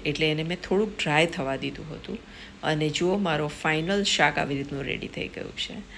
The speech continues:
તો તમને આ શાકની રેસીપી કેવી લાગી ચોક્કસથી કમેન્ટ બોક્સમાં જણાવજો. તમે મારા વીડિયો ક્યાંથી જુઓ છો એ પણ લખજો અને એક લાઈક ચોક્કસ આપજો.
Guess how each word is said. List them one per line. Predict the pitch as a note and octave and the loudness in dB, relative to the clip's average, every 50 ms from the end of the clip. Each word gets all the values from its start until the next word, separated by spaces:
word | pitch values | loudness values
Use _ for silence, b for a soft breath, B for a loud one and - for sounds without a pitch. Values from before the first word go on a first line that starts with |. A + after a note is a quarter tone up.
| B B B B B B B B B | B B B B B B B B B
તો | - F3+ | 0 0
તમને | F3 F3 F#3 F#3 G3 G3 G#3 G#3+ G#3 | 2 4 4 4 4 6 4 4 4
આ | - - - E3+ E3+ E3+ | 4 4 4 6 6 4
શાકની | E3+ - - D#3 D3 C#3+ - D#3 D#3 | 4 4 4 4 4 4 2 -2 0
રેસીપી | D3 C#3 C#3 - - D3 C#3 - C#3+ | 0 0 0 0 -2 -4 -4 -4 -4
કેવી | C#3+ - C#3 C3+ C#3 C#3+ | -2 0 0 0 0 0
લાગી | D3 D#3 D#3 D3+ - F3 F3+ F#3 F3+ - | 0 0 -2 -2 -4 -4 -6 -6 -4 -2
ચોક્કસથી | - - E3 - - - D#3+ E3 - - - D#3 | -2 -2 -2 -2 -2 -2 -2 -2 -2 -2 -4 -4
કમેન્ટ | - - C#3+ C#3+ C#3+ C#3+ C#3+ C#3+ | -4 -2 -2 -2 -2 -2 -4 -4
બોક્સમાં | C#3+ C3+ C#3 - - C#3 C3 B2+ | -4 -4 -4 -6 -6 -6 -6 -6
જણાવજો. | B2+ C3 C3+ C3 C3+ C#3 D3+ - - E3 F#3 A3+ - - B B B B B B B B B - | -4 -4 -4 -2 -2 -2 -2 -2 -2 -2 -4 -6 -8 -12 B B B B B B B B B 4
તમે | E3+ E3+ F3+ G3 G3 | 4 6 6 6 6
મારા | F#3+ F#3+ F#3+ F#3+ | 6 6 6 6
વીડિયો | F#3 F3 E3 E3 E3+ E3+ | 4 4 2 2 2 2
ક્યાંથી | E3+ E3+ E3+ D3+ D3+ D3+ - D#3+ D#3 | 2 2 2 2 2 2 0 -2 -2
જુઓ | - - D#3 D#3 D#3+ D3+ | 0 0 0 0 2 2
છો | D3 - - D#3 D#3 - - | 2 2 2 2 0 0 0
એ | C#3+ C#3 | 0 0
પણ | C#3 C#3 D3 D3+ C#3+ | 0 0 -2 -2 0
લખજો | C#3+ C#3+ C#3+ C#3+ - - D3 D3 D3+ E3+ - B B B B B B B B B B | 0 -2 -2 -4 -4 -4 -4 -4 -4 -6 -10 B B B B B B B B B B
અને | - C#3 C#3+ C#3+ C#3 C#3 C#3+ C#3+ C#3 - - - | 2 2 2 2 2 2 2 2 2 0 0 0
એક | D#3+ D#3+ D#3+ - | 0 0 2 4
લાઈક | D3+ C#3+ C#3+ D3 C#3+ C#3+ | 6 8 8 6 6 2
ચોક્કસ | - - B2+ B2+ - - C3 B2+ - - B2 | 0 -2 -2 -2 -2 -2 -4 -4 -4 -4 -6
આપજો. | - - - - - - F#2 - | -8 -8 -6 -8 -6 -6 -8 -10